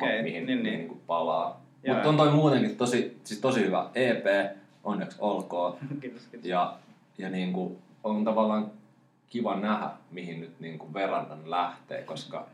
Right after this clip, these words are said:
Speaker 2: tää oli mulle ihan uusi tieto, että, että tää on jotenkin sun eka semmonen niinku
Speaker 1: Okei.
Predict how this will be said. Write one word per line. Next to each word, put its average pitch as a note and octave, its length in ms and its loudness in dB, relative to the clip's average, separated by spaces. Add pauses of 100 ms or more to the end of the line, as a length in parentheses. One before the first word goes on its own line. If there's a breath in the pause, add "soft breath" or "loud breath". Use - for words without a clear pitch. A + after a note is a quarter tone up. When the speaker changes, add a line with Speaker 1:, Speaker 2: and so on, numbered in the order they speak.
(120)
Speaker 2:
tää F2 120 -2
oli E2+ 100 -2
mulle F2 240 -6
ihan E2 200 -8
uusi F2+ 340 -8
tieto, C#2+ 380 -6
että, D2 320 -10 (760)
että - 140 -14 (120)
tää D#2+ 40 -6
on E2 100 -8
jotenkin D#2+ 360 -12
sun D2+ 220 -14 (140)
eka - 340 -8
semmonen C#2+ 520 -14
niinku - 260 -20 (180)
Speaker 1:
Okei. C#3 120 -2